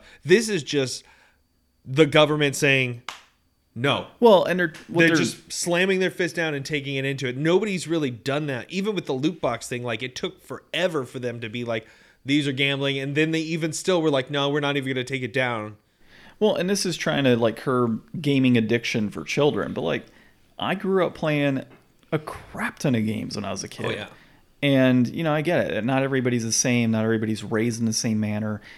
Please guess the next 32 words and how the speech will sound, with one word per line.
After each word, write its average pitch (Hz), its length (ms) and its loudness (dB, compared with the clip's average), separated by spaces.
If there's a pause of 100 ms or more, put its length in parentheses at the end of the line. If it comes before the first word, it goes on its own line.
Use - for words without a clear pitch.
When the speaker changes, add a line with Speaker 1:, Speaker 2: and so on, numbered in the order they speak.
(120)
Speaker 2:
Not 123 100 2
everybody 113 320 4
has 110 180 -2
the 107 80 -6
same 113 280 -2
type 110 200 -6
of - 60 -10
self-control 113 960 0
in 117 200 -4
their 110 140 0
day-to-day 107 420 -2
life. 143 400 -4 (1160)
But, 214 440 0
you 214 160 -2
know, 180 280 0
that 180 120 -2
kinda 226 240 -8
comes 165 220 -8
down 151 160 -2
to 117 60 -2
parenting 120 560 0
in 110 80 0
a 107 40 -2
Speaker 1:
I 156 160 2
think 220 140 2
Speaker 2:
sense, - 80 -2
Speaker 1:
games 147 300 4
Speaker 2:
too. 131 80 0
Speaker 1:
are - 20 -2
different 131 440 -2
now, 87 220 -10
though. 85 280 -16